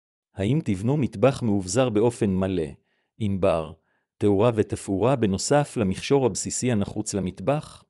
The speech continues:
או שתבחרו באבזור מינימלי ותמצאו דרכים אחרות ליצירת היוקרה של מטבח החוץ שלכם?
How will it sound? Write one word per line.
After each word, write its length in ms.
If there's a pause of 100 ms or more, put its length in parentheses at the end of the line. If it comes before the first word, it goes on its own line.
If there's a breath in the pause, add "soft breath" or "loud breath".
(920)
או 120
שתבחרו 640
באבזור 480
מינימלי 600
ותמצאו 540
דרכים 380
אחרות 420
ליצירת 520
היוקרה 520
של 220
מטבח 460
החוץ 300
שלכם? 540